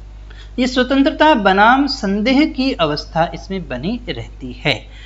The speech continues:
स्वतंत्रता बनाम संदेह की अवस्था, तीन साल तक का बालक है। देखिएगा, ये लगभग माता जो घरों में काम करती हैं, अपने घर पे खाना बनाना वगैरह करती हैं,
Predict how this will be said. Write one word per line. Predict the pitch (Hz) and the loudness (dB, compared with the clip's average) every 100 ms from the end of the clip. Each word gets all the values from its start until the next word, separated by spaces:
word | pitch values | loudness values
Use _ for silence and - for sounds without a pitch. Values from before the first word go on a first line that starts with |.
| - | -10
स्वतंत्रता | - 214 240 240 254 240 | -4 0 2 0 2 2
बनाम | 196 151 165 247 | 2 2 0 -2
संदेह | - 165 151 135 - | -4 -6 -6 -6 -8
की | 165 | -8
अवस्था, | 135 151 208 | -8 -8 -8
तीन | 214 262 302 | -2 0 2
साल | - 285 | 2 2
तक | 285 269 | 2 -4
का | 262 226 | 0 4
बालक | 185 160 139 | 4 4 0
है। | 143 | -8
देखिएगा, | 123 123 135 127 - - - 233 | -10 -12 -12 -12 -14 -18 -6 2
ये | |
लगभग | 233 233 262 247 | 2 4 2 2
माता | 196 180 214 | 2 2 2
जो | 214 214 | 2 0
घरों | 170 160 | -2 -2
में | 180 180 | -2 2
काम | 175 170 | 4 2
करती | 160 120 - 139 | -4 -8 -6 -6
हैं, | 131 165 220 214 | -2 0 0 -4
अपने | 170 | -6
घर | 160 139 | -4 -4
पे | 139 | -4
खाना | 151 143 139 | -6 -2 -2
बनाना | 135 135 135 | -4 -4 -4
वगैरह | 131 135 131 | -8 -10 -12
करती | 131 120 - 151 | -12 -14 -10 -8
हैं, | 226 | -8